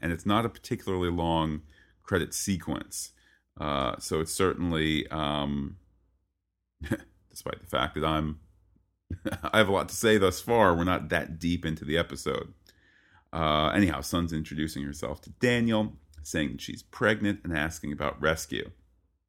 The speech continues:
Daniel explains that it isn't his call and kind of shuffles and mumbles. Uh, is this a chain of command reference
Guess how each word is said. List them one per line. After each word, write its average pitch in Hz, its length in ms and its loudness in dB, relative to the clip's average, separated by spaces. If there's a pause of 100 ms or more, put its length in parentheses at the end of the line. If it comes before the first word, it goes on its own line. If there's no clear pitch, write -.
(600)
Daniel 90 340 4
explains 80 480 -2
that 69 140 -6
it 69 60 -4
isn't 73 240 -4
his 82 180 -10
call 123 520 4
and 78 100 -2
kind 78 180 -2
of 69 140 0 (280)
shuffles 76 540 -2
and 71 100 -4
mumbles. 107 600 2 (520)
Uh, 71 360 -2
is 80 200 -6
this 92 180 -4
a 92 60 -2
chain 87 320 0
of 85 120 -2
command 85 500 0
reference 82 540 -6